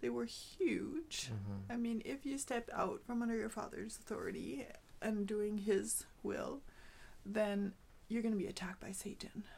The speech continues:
Speaker 2: Mm-hmm.
Speaker 1: And they used the umbrella, metal-, and that kept me in bondage a long time. Um, but there's just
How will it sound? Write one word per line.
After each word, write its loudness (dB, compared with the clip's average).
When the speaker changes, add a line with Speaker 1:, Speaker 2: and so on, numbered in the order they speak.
Speaker 2:
Mm-hmm. -4
Speaker 1:
And 0
they 2
used 2
the 0
umbrella, -2
metal-, -10
and 0
that 2
kept -6
me -8
in 0
bondage -8
a -4
long -6
time. -8
Um, 0
but -2
there's -2
just -2